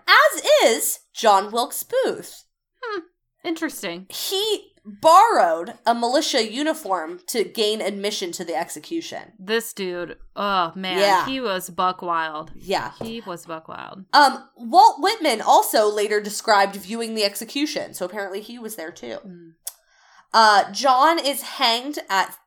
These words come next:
Speaker 1: eleven fifteen A M, and he's pronounced dead at eleven fifty. <sighs> Oh, John.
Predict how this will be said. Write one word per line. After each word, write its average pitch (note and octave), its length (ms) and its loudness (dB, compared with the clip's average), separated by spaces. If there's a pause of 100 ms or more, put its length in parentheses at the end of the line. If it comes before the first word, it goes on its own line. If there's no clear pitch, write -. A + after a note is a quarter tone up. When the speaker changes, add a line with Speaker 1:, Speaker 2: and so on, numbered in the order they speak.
(160)
Speaker 1:
eleven G3+ 340 2
fifteen A#3+ 520 -8
A G3 180 -4
M, E3 440 -10
and F3 140 -10
he's E3+ 180 -8
pronounced E3+ 640 -10
dead B2 260 -8
at D3 140 -10
eleven C#3+ 340 -12
fifty. - 480 -20 (720)
<sighs> - 40 -18
Oh, - 1080 -12
John. - 360 -16